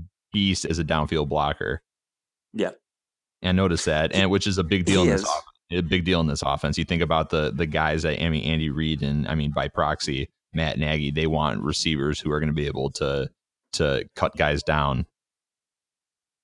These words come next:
Speaker 2: There is that. I mean, I'll give him credit for that. I think when you look at relative to his draft pick, that's where people, I think, continue to look at it as, "Ugh,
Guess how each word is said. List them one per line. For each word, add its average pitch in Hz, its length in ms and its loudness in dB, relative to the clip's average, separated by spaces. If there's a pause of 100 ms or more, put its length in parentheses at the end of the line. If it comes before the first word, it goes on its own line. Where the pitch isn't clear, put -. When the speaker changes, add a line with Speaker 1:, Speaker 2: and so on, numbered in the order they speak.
(540)
Speaker 2:
There 180 220 2
is 165 120 0
that. 139 340 2
I 131 40 4
mean, 127 160 4
I'll 123 100 4
give 135 120 2
him 131 60 4
credit 127 220 2
for 120 140 2
that. 107 240 4
I 110 80 4
think 113 280 0
when 110 320 -2
you 107 400 -2
look 107 320 -2
at 107 140 -2 (280)
relative 151 600 0
to 131 160 -8
his 113 120 -6
draft 104 360 -6
pick, 104 180 -8
that's 113 260 -6
where 110 280 -6 (340)
people, 123 260 -4
I 101 60 -2
think, 101 200 -8
continue 104 340 -10
to 95 80 -8
look 98 180 -4
at 95 180 -2
it 92 140 -6
as, 87 320 -8
"Ugh, 98 160 -10